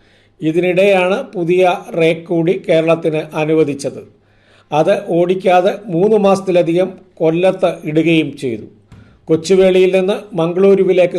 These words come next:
സ്പെഷ്യലായി ഒരു സർവീസ് ഓടിച്ചെങ്കിലും നാലിലൊന്ന് സീറ്റിലായിരുന്നു യാത്രക്കാർ.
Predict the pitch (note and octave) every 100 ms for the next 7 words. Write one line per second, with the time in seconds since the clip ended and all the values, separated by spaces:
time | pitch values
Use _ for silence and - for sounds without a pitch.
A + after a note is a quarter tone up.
0 | - - D#3+ F3 F3 F3+ F#3+ - F#3 E3+
1 | E3 F3+ E3+ G3 G3 F3+ E3+ F3 E3 F3
2 | - - D#3+ E3 F#3 G3 F#3+ F#3+ F#3 F3+
3 | E3+ E3+ E3+ E3 E3 D#3+ F3+ - G#3+ E3
4 | D3+ D3 C#3 A#2